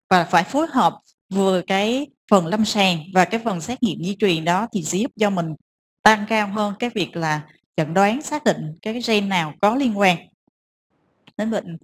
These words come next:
Thì tình hình nghiên cứu C M T tại Việt Nam như thế nào? Thì, ờ, báo đầu tiên vào năm hai nghìn lẻ ba đã, của thầy, ờ, Lê Minh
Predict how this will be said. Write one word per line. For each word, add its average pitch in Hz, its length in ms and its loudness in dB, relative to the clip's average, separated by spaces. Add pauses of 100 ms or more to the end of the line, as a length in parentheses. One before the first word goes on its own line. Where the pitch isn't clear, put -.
(540)
Thì 240 100 6
tình 226 180 4
hình 214 220 2
nghiên 254 180 2
cứu 285 200 -2
C 294 100 -4
M 247 160 0
T 240 60 0 (160)
tại 196 200 -2
Việt 185 200 0
Nam 226 220 4
như 240 100 0
thế 277 140 4
nào? 220 360 0 (460)
Thì, 208 180 2
ờ, 185 180 2 (920)
báo 269 120 -8
đầu 214 160 2
tiên 240 320 4 (380)
vào 196 160 -2
năm 214 200 -2
hai 226 240 2
nghìn 185 80 -2
lẻ 175 120 0
ba 220 360 2
đã, 190 480 -4
của 185 320 -2
thầy, 175 340 0
ờ, 170 100 0
Lê 208 200 4
Minh 226 180 6